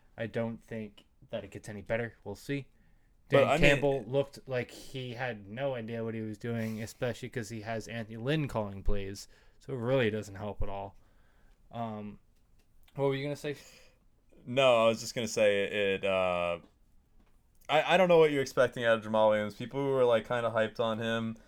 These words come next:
Speaker 2: I
Speaker 1: It's
Speaker 2: really
Speaker 1: 'cause
Speaker 2: don't
Speaker 1: he's just a vulture.
Speaker 2: Like, I, well, I guess you assume he's just gonna be that vulture, but, man, DeAndre Swift last year at the end, I remember they had Adrian Peterson and, uh, oh, they had that scat back, too. I forget who. But, like, at the end, Swift was just playing all three downs. I mean, they took him out
Speaker 1: Yeah.
Speaker 2: for,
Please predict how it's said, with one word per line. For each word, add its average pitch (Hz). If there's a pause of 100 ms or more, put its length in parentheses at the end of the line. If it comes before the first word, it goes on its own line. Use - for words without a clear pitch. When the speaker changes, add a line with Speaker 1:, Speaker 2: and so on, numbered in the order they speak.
(300)
Speaker 2:
I 110
Speaker 1:
It's 113
Speaker 2:
really 127
Speaker 1:
'cause 127
Speaker 2:
don't 127
Speaker 1:
he's -
just -
a 120 (100)
vulture. 151 (240)
Speaker 2:
Like, 139
I, 143 (100)
well, 147
I 131
guess 151
you 160
assume 147
he's 127
just 127
gonna 127
be 123
that 110
vulture, 113
but, 98
man, 107
DeAndre 143
Swift -
last 113
year 120
at 107
the 107
end, 110
I 104
remember 110
they 120
had 110
Adrian 104
Peterson 101
and, 101
uh, 87 (720)
oh, 104
they 104
had 104
that 98
scat 98
back, 90
too. 98
I 95
forget 98
who. 98 (380)
But, 98 (120)
like, 101 (340)
at 117
the 113
end, 113
Swift 110
was 95
just 90
playing 85
all 80
three 67
downs. 52
I 107
mean, 107
they 110
took 113
him 110
out 98
Speaker 1:
Yeah. -
Speaker 2:
for, 90